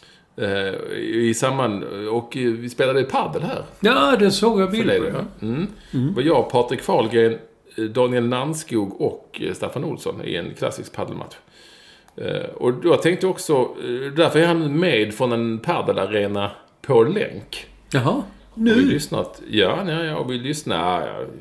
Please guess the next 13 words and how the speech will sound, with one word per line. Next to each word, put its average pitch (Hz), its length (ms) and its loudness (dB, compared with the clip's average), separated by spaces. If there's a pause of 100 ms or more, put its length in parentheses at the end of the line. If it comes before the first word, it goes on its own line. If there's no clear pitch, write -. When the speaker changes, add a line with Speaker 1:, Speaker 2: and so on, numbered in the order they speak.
(120)
Speaker 1:
ja. - 60 -14 (540)
Nu 123 180 -2
är 123 60 -2
det 101 60 -2
T 107 200 0
V. 90 140 -2 (1080)
Härmed 135 600 2 (180)
Speaker 2:
<laughs> - 180 -20
Lämnar 175 400 6
Speaker 1:
lämnar 185 260 10
Speaker 2:
över - 160 8
Speaker 1:
vi - 60 12
Speaker 2:
ljud 247 300 10